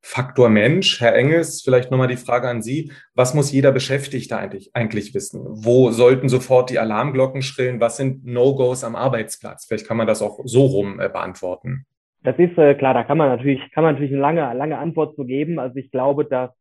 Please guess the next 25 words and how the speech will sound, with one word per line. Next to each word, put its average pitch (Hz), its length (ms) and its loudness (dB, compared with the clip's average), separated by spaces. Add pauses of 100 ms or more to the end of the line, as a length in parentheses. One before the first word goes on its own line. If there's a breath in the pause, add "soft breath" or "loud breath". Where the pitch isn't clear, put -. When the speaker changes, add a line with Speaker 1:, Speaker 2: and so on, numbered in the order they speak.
Speaker 2:
äh, 117 200 -8
der, 123 520 0
ähm, 123 460 -4
der 123 140 0
größte 156 340 -2
Job 127 480 -4
da 143 220 -2
oder 135 160 -2
der, 120 240 -4
die 117 120 -10
Aufgabe 143 460 -6
des 135 100 -10
Arbeitgebers 135 720 -4
ist 135 160 -14
es 139 140 -14
da 120 160 -4
auch, 139 200 2
den 123 240 -4
Arbeitnehmer 139 880 -4
zu 131 100 -8
sensibilisieren. 120 1080 -4
Und 117 180 -20
zwar 113 220 -6
alle 165 200 4
Arbeitnehmer, 131 880 0